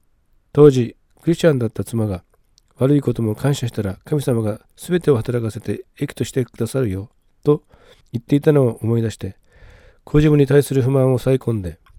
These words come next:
自分が怠慢だったことを悔い改め感謝したのです。失った信用を取り戻すのは大変です。しかし私は誠意を持ってこのやり直し工事を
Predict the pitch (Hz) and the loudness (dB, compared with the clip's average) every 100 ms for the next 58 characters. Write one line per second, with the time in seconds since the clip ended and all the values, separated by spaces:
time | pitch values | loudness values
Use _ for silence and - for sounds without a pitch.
0 | - - _ _ _ _ _ _ 127 147 | -20 -20 _ _ _ _ _ _ 0 4
1 | 156 147 147 - 139 151 147 139 120 123 | 6 4 2 0 2 4 0 -2 -4 -2
2 | 127 120 - - - 123 120 117 113 - | 0 -2 -4 -10 -2 2 2 2 -2 -4
3 | - - 139 135 120 - 95 92 92 - | -8 -6 -2 -2 -4 -6 -6 -6 -10 -12
4 | - - - _ _ _ _ _ _ _ | -18 -20 -20 _ _ _ _ _ _ _
5 | _ _ _ _ - 113 135 127 135 - | _ _ _ _ -8 0 2 2 0 2
6 | 131 127 120 127 - 120 123 123 113 113 | 2 4 2 0 -2 -2 0 -2 -2 -2
7 | 113 104 92 113 123 123 113 - - _ | -4 -4 -6 -4 -4 -2 -4 -6 -18 _
8 | _ _ _ _ _ _ _ _ - - | _ _ _ _ _ _ _ _ -10 -8
9 | - 120 - 120 - 127 127 - 165 156 | -6 -8 -6 -8 -2 -2 -2 0 2 4
10 | 139 127 - 101 - _ _ _ - 117 | 2 -4 -6 -8 -8 _ _ _ -4 -2
11 | - - _ _ _ _ - 120 131 123 | -2 -10 _ _ _ _ -2 2 2 0
12 | - 127 120 107 95 | -2 0 0 0 -6